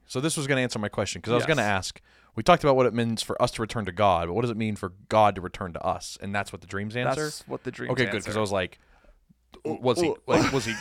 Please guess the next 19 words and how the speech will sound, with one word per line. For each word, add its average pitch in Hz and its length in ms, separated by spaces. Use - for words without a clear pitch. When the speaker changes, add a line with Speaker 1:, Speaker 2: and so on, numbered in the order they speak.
Speaker 1:
was 123 100
he 107 80
gone? 160 440
What's - 140
the 147 100
land 135 220
look 147 200
like 127 220
when 113 160
he's 107 160
not 135 260
there 139 200
versus 131 160
Speaker 2:
Yeah. 156 180
Speaker 1:
when 117 80
he 123 60
is 151 160
there? 156 520
Speaker 2:
So 160 580